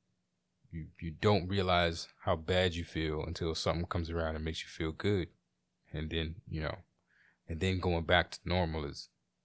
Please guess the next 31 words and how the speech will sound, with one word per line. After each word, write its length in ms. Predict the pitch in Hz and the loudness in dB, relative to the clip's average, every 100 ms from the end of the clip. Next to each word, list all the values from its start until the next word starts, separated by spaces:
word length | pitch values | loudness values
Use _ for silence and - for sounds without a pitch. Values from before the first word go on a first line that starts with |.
| _ | _
is 200 | - 87 | -4 0
almost 360 | 85 82 78 80 | 0 0 -2 -2
unbearable. 540 | 80 85 80 78 - _ _ _ - | -2 2 2 0 -8 _ _ _ -8
Um, 340 | - - - - _ _ _ _ _ _ _ _ _ _ _ _ | -6 -8 -12 -20 _ _ _ _ _ _ _ _ _ _ _ _
you 100 | 80 | -8
know, 100 | 78 | -6
when 140 | 73 85 | -2 0
I 60 | |
was 160 | 80 80 | 0 -2
drinking, 500 | - 95 101 82 76 - _ _ _ _ - | 0 2 2 -2 -4 -10 _ _ _ _ -16
uh, 140 | - - _ _ _ _ _ _ _ | -14 -16 _ _ _ _ _ _ _
I 80 | 90 | -2
could 160 | - - | -2 2
quiet 320 | 98 85 85 | 6 6 4
my 100 | 80 | 0
thoughts. 480 | - 82 85 - - _ | 0 0 0 -6 -16 _
I 40 | - | -8
could 100 | 92 | -4
slow 300 | - 87 82 | -2 0 0
my 100 | 82 | 2
mind 360 | 82 85 87 87 | 2 2 2 2
down. 340 | 85 85 92 - _ _ _ _ _ _ _ _ _ 76 | 2 2 -2 -8 _ _ _ _ _ _ _ _ _ -10
Uh, 200 | 69 73 - _ _ _ _ | -8 -10 -14 _ _ _ _
I 60 | 80 | -4
didn't 220 | 82 80 | -4 -4
have 260 | 78 80 - | -4 -4 -6
to, 120 | 80 - - | -10 -8 -4
you 140 | 90 | -4
know, 160 | 71 - - | -4 -10 2
battle 280 | 87 87 85 | 6 6 4
myself 600 | 82 - 95 85 - | 2 2 0 0 -2